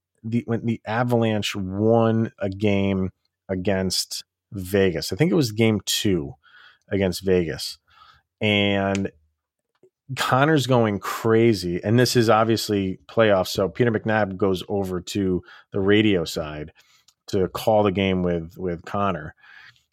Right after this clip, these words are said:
And there's video of this where the Avs, I think it was the overtime game, that they, they won game two in overtime, I believe. And Connor's going crazy, and there's a camera there, and it pans.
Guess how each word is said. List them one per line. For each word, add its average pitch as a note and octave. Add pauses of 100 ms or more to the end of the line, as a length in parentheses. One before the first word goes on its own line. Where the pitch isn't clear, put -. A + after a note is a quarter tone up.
(160)
And G#2
there's A#2+
video A#2
of E2+
this F2
where F#2
the F#2+
Avs, G#2
I G2+
think F#3
it -
was F#3
the A2+
overtime A#2+
game, D#2+
that F2
they, G2+
they G#2
won C3+
game C3+
two B2+
in A#2
overtime, A2+
I D#2+
believe. E2 (520)
And G2+ (1300)
Connor's C#3+
going F2+
crazy, G#2
and G#2
there's G#2+
a -
camera D#3
there, F#2
and F#2+
it -
pans. G2